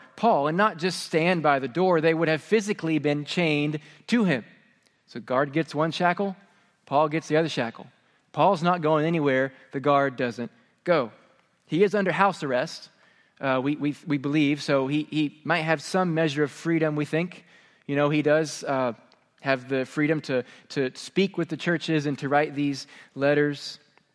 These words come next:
Uh, but he is chained to a person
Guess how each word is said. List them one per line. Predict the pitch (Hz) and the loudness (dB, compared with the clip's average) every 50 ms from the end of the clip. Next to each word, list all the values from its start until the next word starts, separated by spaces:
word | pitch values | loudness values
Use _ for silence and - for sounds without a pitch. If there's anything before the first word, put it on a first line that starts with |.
| _ _ _ _ _ _ - - _ - | _ _ _ _ _ _ -18 -16 _ -4
Uh, | 143 135 135 135 | -2 0 0 0
but | 127 123 226 226 185 - | 0 2 2 2 2 2
he | 147 160 220 240 220 208 | -2 -4 -2 0 2 2
is | 220 226 196 180 - - - _ _ | 2 2 2 -2 -10 -18 -20 _ _
chained | - - 240 240 220 143 113 98 - - _ _ _ _ _ _ _ _ _ _ - | -4 0 0 2 2 0 -2 -6 -12 -16 _ _ _ _ _ _ _ _ _ _ -4
to | - 233 | -2 0
a | 254 | 0
person | - - 185 151 - - 143 135 139 | 0 0 -2 -2 -2 -4 -6 -8 -10